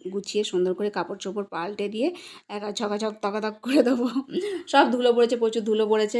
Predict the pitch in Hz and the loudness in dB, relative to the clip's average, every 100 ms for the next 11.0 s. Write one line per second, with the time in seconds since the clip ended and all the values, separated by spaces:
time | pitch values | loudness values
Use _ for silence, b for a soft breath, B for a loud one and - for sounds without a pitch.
0 | 240 214 202 202 214 208 202 190 190 202 | 2 2 2 2 2 2 2 0 0 -2
1 | 226 196 190 185 185 185 185 B 302 B | -2 -2 0 2 4 2 0 B -16 B
2 | 196 190 185 185 180 175 180 185 180 185 | -4 -2 -2 -2 -2 0 0 0 -2 -2
3 | 185 190 180 190 180 180 180 180 170 190 | -2 -2 0 0 0 0 0 -2 -2 -2
4 | 185 190 180 180 180 190 190 175 180 180 | 0 0 2 0 0 0 0 -2 -2 -4
5 | 180 180 180 180 185 185 170 185 208 214 | -4 -6 -6 -4 -4 -4 -2 2 6 6
6 | 214 214 202 220 208 208 208 196 202 - | 6 4 2 2 0 0 2 2 0 -2
7 | 196 190 196 196 190 196 190 185 190 190 | -6 -6 -4 -4 -2 -2 0 2 4 2
8 | 190 185 196 185 185 185 185 220 196 175 | 2 0 0 -2 -2 -4 -4 -2 0 0
9 | 170 170 156 - B 403 359 - 220 214 | 0 -2 -2 -4 B -12 -14 -8 0 0
10 | 214 202 202 196 190 196 190 196 175 214 | 2 2 2 2 0 -2 -2 0 -2 -4